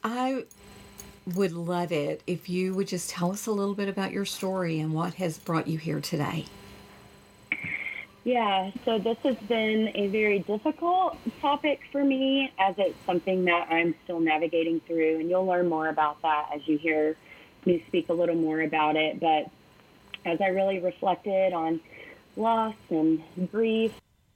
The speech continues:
Speaker 2: I really just, um, realized that loss has marked my life since I was an adolescent, and it's something that I've experienced since then. Whenever I was thirteen, my parents divorced,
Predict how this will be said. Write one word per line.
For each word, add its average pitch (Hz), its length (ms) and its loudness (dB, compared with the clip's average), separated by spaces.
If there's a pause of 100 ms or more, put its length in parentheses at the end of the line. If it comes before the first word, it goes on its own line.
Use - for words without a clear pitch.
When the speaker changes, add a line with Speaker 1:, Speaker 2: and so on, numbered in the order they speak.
(260)
Speaker 2:
I 185 360 2
really 226 360 2
just, 185 260 -2 (320)
um, 175 720 2 (640)
realized 180 760 0
that 170 280 0
loss 175 360 2 (120)
has 233 240 0
marked 170 360 2
my 170 160 2
life 165 480 2 (580)
since 175 220 0
I 175 80 4
was 170 100 2
an 165 140 -4
adolescent, 151 800 0
and 160 120 4
it's - 200 -4
something 165 300 2
that 165 100 2
I've 156 160 2
experienced 156 800 -2 (160)
since 151 200 2 (140)
then. 220 360 2 (720)
Whenever 180 420 2
I 160 180 2
was 160 220 -2
thirteen, 170 460 2
my 151 140 4
parents 151 480 0
divorced, 147 500 2